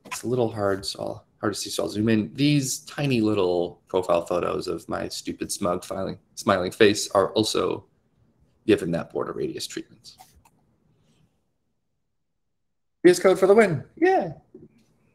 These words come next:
<laughs> Appreciate you. Um, so I'm just gonna move that over.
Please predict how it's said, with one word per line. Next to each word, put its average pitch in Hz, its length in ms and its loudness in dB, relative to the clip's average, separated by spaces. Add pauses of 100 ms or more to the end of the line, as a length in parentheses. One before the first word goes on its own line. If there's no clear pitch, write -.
(100)
<laughs> - 800 -20
Appreciate - 640 -4
you. 107 160 -2 (640)
Um, 98 340 4
so 117 400 4
I'm 131 160 -4
just 143 180 -8
gonna 107 560 -2 (640)
move 110 560 2 (260)
that 98 200 -6
over. 135 480 -2